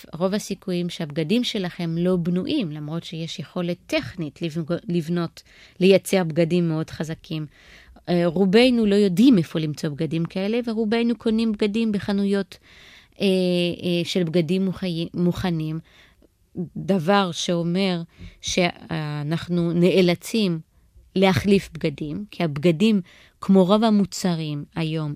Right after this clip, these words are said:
נבנים בצורה כזאת שצריך להחליף אותם, וב',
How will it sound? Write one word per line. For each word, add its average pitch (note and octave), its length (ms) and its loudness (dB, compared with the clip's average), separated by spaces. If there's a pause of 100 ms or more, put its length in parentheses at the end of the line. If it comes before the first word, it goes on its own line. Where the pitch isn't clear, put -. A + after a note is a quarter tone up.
נבנים F#3+ 580 4
בצורה E3+ 380 -2
כזאת E3 440 -4
שצריך F#3+ 720 0
להחליף D3 480 -8
אותם, E3+ 420 -12 (760)
וב', F#3+ 300 4